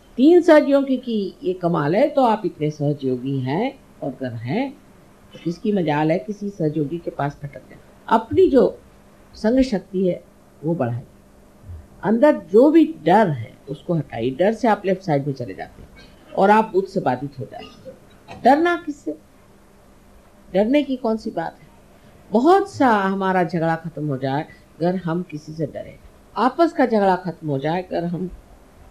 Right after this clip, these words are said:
उस आदमी से न डरे। हमें ये डर लगा रहता है कि हमारी position खराब जाएगी। यहाँ कोई politics तो है नहीं, यहाँ कोई position है नहीं।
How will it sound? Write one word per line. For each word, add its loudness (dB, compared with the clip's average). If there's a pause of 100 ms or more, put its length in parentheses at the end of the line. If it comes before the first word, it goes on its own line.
(720)
उस -4
आदमी -2
से -8
न -2
डरे। -10 (460)
हमें 0
ये 4
डर 2
लगा 0
रहता -2
है -8 (280)
कि -2
हमारी 2
position -2
खराब -12
जाएगी। -20 (1160)
यहाँ 2
कोई -2
politics -2
तो 0
है 0
नहीं, -6 (1500)
यहाँ 0
कोई 2
position 0
है 2
नहीं। 0